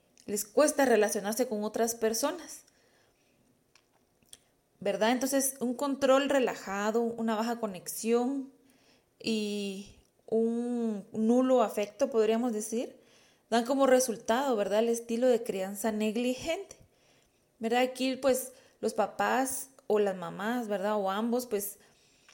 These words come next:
eh, están totalmente, ¿verdad? Desen-, desentendidos de sus hijos, ¿verdad? Los niños están de-, están desatendidos y, pues, no brindan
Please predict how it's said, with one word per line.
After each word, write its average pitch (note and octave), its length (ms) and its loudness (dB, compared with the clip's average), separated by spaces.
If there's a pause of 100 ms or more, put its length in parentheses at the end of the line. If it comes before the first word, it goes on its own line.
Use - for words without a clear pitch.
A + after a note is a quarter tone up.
(400)
eh, G3+ 320 -6
están A#3 380 0
totalmente, B3+ 640 2
¿verdad? A3 240 6
Desen-, B3+ 400 0
desentendidos G#3 920 0
de G#3+ 100 2
sus G3 240 -8
hijos, B3+ 300 -2
¿verdad? G#3+ 300 -4 (640)
Los G#3+ 160 0
niños C4 240 2
están A#3+ 320 0
de-, B3+ 180 4
están A#3 260 2
desatendidos B3+ 1120 0 (1000)
y, A3+ 160 -2
pues, A3 240 2
no A3+ 240 4
brindan C4+ 600 0